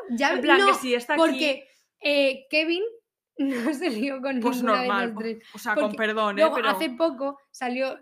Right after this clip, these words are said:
Speaker 1: eh, un vídeo de Demi Lovato y Nick Jonas en un coche con una entrevista o no sé qué,
Speaker 2: Sí,
Speaker 1: diciendo
Speaker 2: de
Speaker 1: que,
Speaker 2: James.
Speaker 1: eh, en plan, que Nick había tenido como movidas con Selena y con Miley porque había
Speaker 2: Es
Speaker 1: estado
Speaker 2: que
Speaker 1: con
Speaker 2: Nick
Speaker 1: las
Speaker 2: era un
Speaker 1: dos,
Speaker 2: follador,
Speaker 1: y
Speaker 2: ¿eh?
Speaker 1: luego le
Speaker 2: Era,
Speaker 1: dijo, en
Speaker 2: era mi
Speaker 1: plan,
Speaker 2: favorito.
Speaker 1: eh, Demi, que había estado con,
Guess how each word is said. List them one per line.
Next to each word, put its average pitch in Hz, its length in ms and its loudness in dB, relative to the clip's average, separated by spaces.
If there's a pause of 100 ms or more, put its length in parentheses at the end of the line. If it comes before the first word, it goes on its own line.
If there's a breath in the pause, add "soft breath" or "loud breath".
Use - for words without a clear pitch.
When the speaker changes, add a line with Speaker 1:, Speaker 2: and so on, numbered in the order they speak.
(160)
Speaker 1:
eh, 247 300 0
un 262 200 -6
vídeo 269 300 -2
de 226 280 -4
Demi 233 240 -4
Lovato 254 480 -4
y 220 300 -8
Nick 226 260 -6
Jonas 233 500 -8
en 214 180 -8
un 220 120 -6
coche 226 340 -6
con 214 140 -8
una 214 100 -4
entrevista 233 420 -4
o 208 40 -4
no 208 100 -4
sé 240 80 -2
qué, 262 200 2
Speaker 2:
Sí, 247 60 0
Speaker 1:
diciendo 254 600 -2
Speaker 2:
de - 80 -20
Speaker 1:
que, 262 240 -2
Speaker 2:
James. 202 480 -6
Speaker 1:
eh, 254 520 0 (760)
en 254 120 -4
plan, 254 240 0
que 240 340 -4
Nick 262 560 -2
había 247 320 0
tenido 294 300 -2
como 240 180 -2
movidas 240 460 -4
con 226 180 -6
Selena 226 340 -4
y 254 80 -4
con 262 240 -2
Miley 277 320 0
porque 226 260 -8
había 233 140 -2
Speaker 2:
Es 247 60 -10
Speaker 1:
estado 277 180 0
Speaker 2:
que 247 120 2
Speaker 1:
con 233 80 4
Speaker 2:
Nick 233 100 2
Speaker 1:
las 214 80 0
Speaker 2:
era 254 140 6
un 311 60 8
Speaker 1:
dos, 311 100 8
Speaker 2:
follador, 175 480 -2
Speaker 1:
y 302 80 0
Speaker 2:
¿eh? - 20 2
Speaker 1:
luego 311 360 2
le 294 140 0
Speaker 2:
Era, 233 120 4
Speaker 1:
dijo, 294 140 0
en - 20 0
Speaker 2:
era - 100 0
mi 294 60 0
Speaker 1:
plan, 277 100 0
Speaker 2:
favorito. 190 460 -8
Speaker 1:
eh, 269 420 0
Demi, 277 500 -4
que 240 100 -6
había 247 180 -4
estado 277 420 -6
con, 214 400 -8